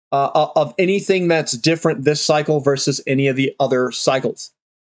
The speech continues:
I think that these cycles here, uh, are more or less driven by, uh, the demographic and inflation in the system, which is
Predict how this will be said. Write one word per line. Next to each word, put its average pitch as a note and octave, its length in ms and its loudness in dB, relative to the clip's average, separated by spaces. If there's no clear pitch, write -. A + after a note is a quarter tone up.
I E3+ 100 2
think F3 240 -2
that F3+ 160 0
these F3+ 240 0
cycles F#3+ 540 0
here, D#3 420 0
uh, D3+ 240 0
are D#3+ 180 2
more E3 360 2
or F#3 240 2
less D3+ 580 0
driven F3 640 0
by, D3+ 640 0
uh, C3 320 0
the C#3+ 120 0
demographic C#3+ 720 0
and C3+ 220 0
inflation D#3 800 -2
in D3+ 160 0
the C#3+ 80 0
system, E3+ 440 0
which C#3 200 0
is C3+ 280 -4